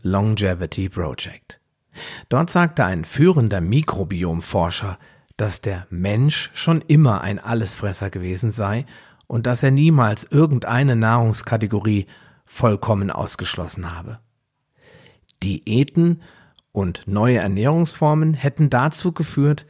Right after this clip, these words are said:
bestimmte Nahrungsmittel wie Getreide, Eier, Milch, Fleisch, Fisch und Co. wegzulassen, ohne dabei die individuelle Situation zu beleuchten.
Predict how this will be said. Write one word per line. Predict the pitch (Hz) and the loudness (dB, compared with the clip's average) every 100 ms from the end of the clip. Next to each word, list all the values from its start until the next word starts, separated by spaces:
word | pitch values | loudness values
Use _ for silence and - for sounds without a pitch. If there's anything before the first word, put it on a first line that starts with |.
| _ | _
bestimmte | - 123 - 175 180 | -2 -2 2 2 2
Nahrungsmittel | 123 117 165 160 - 131 120 107 | 2 2 2 2 2 2 2 -2
wie | 104 | -2
Getreide, | 98 - 110 120 147 117 | -4 -4 -2 0 0 0
Eier, | 110 131 139 135 | 2 2 4 4
Milch, | 113 123 127 127 - | 4 4 4 2 -2
Fleisch, | 95 104 113 120 - | 0 2 2 0 -2
Fisch | - 131 131 - | 2 2 2 -4
und | - 98 | -6 -8
Co. | - 110 98 - - - _ | -2 2 2 0 -12 -20 _
wegzulassen, | - 85 - - 147 147 151 175 180 - - - - | -8 -8 -6 0 4 4 2 2 0 -2 -20 -20 -2
ohne | 104 127 131 | 2 4 4
dabei | 110 98 95 110 113 - - | 2 0 0 0 -4 -12 -10
die | - - | -8 0
individuelle | 147 147 120 117 107 92 110 127 - | 2 2 0 0 0 0 0 -2 -6
Situation | - 98 104 98 - 82 65 87 | -8 -4 -2 -2 -2 -6 -6 -10
zu | - 151 | -6 -4
beleuchten. | 147 101 - - - | 0 0 -2 -6 -18